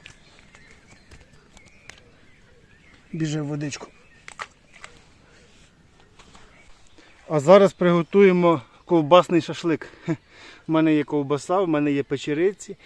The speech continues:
і в мене є помідорки чері. Зараз зробимо з цього всього шашлички і посмажимо їх. Отакий у нас імітований стіл.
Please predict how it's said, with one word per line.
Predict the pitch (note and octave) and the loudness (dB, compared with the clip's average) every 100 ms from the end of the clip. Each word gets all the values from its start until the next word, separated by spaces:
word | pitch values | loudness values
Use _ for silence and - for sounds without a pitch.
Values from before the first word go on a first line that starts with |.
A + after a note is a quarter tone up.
| - - _ | -20 -20 _
і | D#3 | -8
в | C#3 | -4
мене | D#3 E3+ | -4 -2
є | D#3+ | -4
помідорки | D3 D#3 D3 D#3 D3+ C#3 | -4 -6 -2 -4 -4 -8
чері. | D#3 C3+ A#2 - _ _ _ _ _ | -6 -6 -8 -18 _ _ _ _ _
Зараз | C3+ D3+ C#3+ | -4 -4 -4
зробимо | C3+ C3 D3+ C#3+ C#3 | -6 -4 -2 -2 -4
з | - - | -4 -8
цього | D3 C#3 | -4 -2
всього | B2 - C#3 B2+ | -4 -6 -4 -6
шашлички | - - C#3 - G#3+ B3+ _ _ _ _ _ _ _ - | -8 -10 -10 -6 -4 -6 _ _ _ _ _ _ _ -12
і | G3 | -10
посмажимо | G3+ - D#3+ C#3+ C3+ C3 | -8 -2 2 2 2 -2
їх. | B2 A#2+ - _ _ _ _ _ _ _ D3 | -4 -10 -16 _ _ _ _ _ _ _ -14
Отакий | - - D#3+ | -10 -2 2
у | |
нас | D#3 C#3 | 2 0
імітований | E3+ D#3 E3+ D3+ C#3+ C3+ | 0 0 2 0 0 -2
стіл. | - G3 A3 | -4 -4 -4